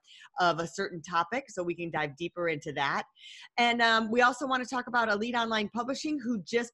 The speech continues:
published this awesome book for Scott. He became an international bestseller in six categories in the U S and Canada. Congratulations, Scott.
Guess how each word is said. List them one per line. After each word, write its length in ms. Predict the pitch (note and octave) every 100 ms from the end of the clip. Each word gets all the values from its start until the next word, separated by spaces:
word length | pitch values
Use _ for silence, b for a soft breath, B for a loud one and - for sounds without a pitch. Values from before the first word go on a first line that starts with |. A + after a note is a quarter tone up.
| _
published 340 | A3+ A3+ A3
this 160 | G3+ E3+ - E3+
awesome 460 | G3+ G#3+ G#3+ G3
book 220 | E3 A3 -
for 140 | G3+
Scott. 460 | F3 - F#3 G3+ D4+ - B B
He 100 | A#3
became 360 | G3 G3 A3 F#3+
an 100 | - -
international 720 | A#3+ B3+ B3 A3 A3 A3 F#3+
bestseller 720 | F#3 E3+ - - F3+ G#3+ D4+ -
in 160 | F3+
six 440 | D3+ - B3+ C4 - A#3
categories 500 | G#3+ G#3 G#3+ A3 G#3+
in 120 | F#3
the 100 | F3
U 120 | F3
S 220 | D#3+ -
and 80 | D3 -
Canada. 380 | E3+ F3 A#3+ C4
Congratulations, 880 | E3+ D3+ D3+ C#3+ C#3 D3+ D3+ D#3 -
Scott. 320 | G#3+ B3